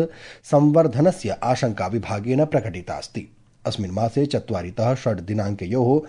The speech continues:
गुजरात, कोङ्कण, गोवा इत्येतेषु प्रदेशेषु उष्णम् आर्द्रं च वातावरणं भविष्यति इति विभागेन सूचितम्। अशोषित-,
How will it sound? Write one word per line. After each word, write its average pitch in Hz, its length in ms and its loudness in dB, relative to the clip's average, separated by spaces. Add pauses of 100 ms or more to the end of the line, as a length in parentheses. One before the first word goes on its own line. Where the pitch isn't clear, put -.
(720)
गुजरात, 143 460 6
कोङ्कण, 143 480 4 (240)
गोवा 120 420 4
इत्येतेषु 113 540 -2
प्रदेशेषु 120 580 0
उष्णम् 120 460 2 (100)
आर्द्रं 120 380 4
च 127 100 -2
वातावरणं 107 680 2
भविष्यति 117 460 0
इति 101 160 -2
विभागेन 98 540 0
सूचितम्। 95 480 -2 (720)
अशोषित-, 175 640 6